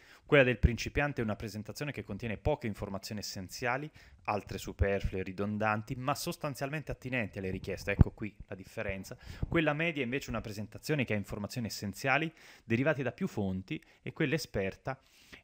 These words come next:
contiene ampie e documentate informazioni. Poi vediamo che, e qui si vede benissimo cosa sia la valutazione autentica, il PowerPoint non è solo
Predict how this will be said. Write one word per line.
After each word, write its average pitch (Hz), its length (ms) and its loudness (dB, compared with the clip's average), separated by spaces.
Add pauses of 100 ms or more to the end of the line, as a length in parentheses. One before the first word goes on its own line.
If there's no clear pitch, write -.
(320)
contiene 113 800 6 (100)
ampie 101 500 -2
e 104 220 -4
documentate 101 720 -2
informazioni. - 720 6 (400)
Poi 247 160 4
vediamo 113 480 2
che, 117 380 0 (720)
e - 120 -8
qui 180 100 -2
si 143 100 0
vede 110 160 4
benissimo 104 640 0
cosa 92 240 -8
sia 98 220 -4
la 92 80 -2
valutazione 92 460 -6
autentica, 95 640 -6
il 131 100 -12
PowerPoint 170 640 4
non 120 140 -2
è 98 120 0
solo 92 520 -2